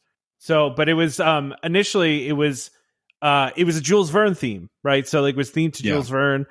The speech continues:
Speaker 1: Um, but they, for some reason, they decided to take out all the good stuff. And they, like, retheme the whole
Speaker 2: Well,
Speaker 1: thing.
Speaker 2: I, I, I think that was because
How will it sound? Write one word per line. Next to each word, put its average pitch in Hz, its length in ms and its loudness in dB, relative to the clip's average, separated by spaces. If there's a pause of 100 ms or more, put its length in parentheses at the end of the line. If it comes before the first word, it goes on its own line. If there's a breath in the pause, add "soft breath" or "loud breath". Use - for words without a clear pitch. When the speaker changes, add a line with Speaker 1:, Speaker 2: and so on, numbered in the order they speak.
(380 loud breath)
Speaker 1:
Um, 135 480 2 (100)
but 143 340 0
they, 147 380 2 (100)
for 139 80 -4
some 143 220 0
reason, 127 260 2
they 127 80 2
decided 120 380 0
to 117 100 0
take 120 220 -2
out 110 220 -2 (100)
all 113 160 -4
the 98 80 -10
good 98 160 -12
stuff. - 280 -18 (580)
And 131 80 0
they, 139 40 4
like, 139 180 2
retheme 139 460 2
the 110 80 -2
whole 107 160 -2
Speaker 2:
Well, 123 220 0
Speaker 1:
thing. 131 160 0 (200)
Speaker 2:
I, 143 60 -2
I, - 120 -6
I 139 80 2
think 175 240 0
that 175 140 4
was 147 160 4
because 113 640 0